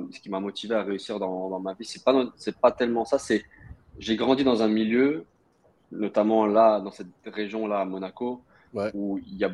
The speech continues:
Speaker 1: il y a beaucoup d'argent, il y a beaucoup de gens qui gagnent très, très bien leur vie.
Speaker 2: Ouais.
Speaker 1: Il y a beaucoup de, quand tu te promènes, euh, il y a beaucoup de très belles choses à voir.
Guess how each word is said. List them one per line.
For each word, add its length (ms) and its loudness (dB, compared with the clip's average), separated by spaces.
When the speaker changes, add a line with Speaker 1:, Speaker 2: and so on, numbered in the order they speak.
Speaker 1:
il 20 -8
y 40 -6
a 40 -2
beaucoup 260 -10
d'argent, 300 2
il 40 2
y 40 4
a 40 0
beaucoup 280 -8
de 80 -10
gens 500 0
qui 120 -4
gagnent 160 0
très, 180 -6
très 140 -6
bien 140 0
leur 140 2
vie. 260 -2
Speaker 2:
Ouais. 80 0
Speaker 1:
Il 40 2
y 40 4
a 40 2
beaucoup 300 -2
de, 220 6
quand 160 -2
tu 120 -6
te 80 -6
promènes, 480 2
euh, 720 0
il 80 -6
y 20 -4
a 60 -4
beaucoup 260 -6
de 80 -6
très 160 -4
belles 200 2
choses 200 0
à 60 2
voir. 320 2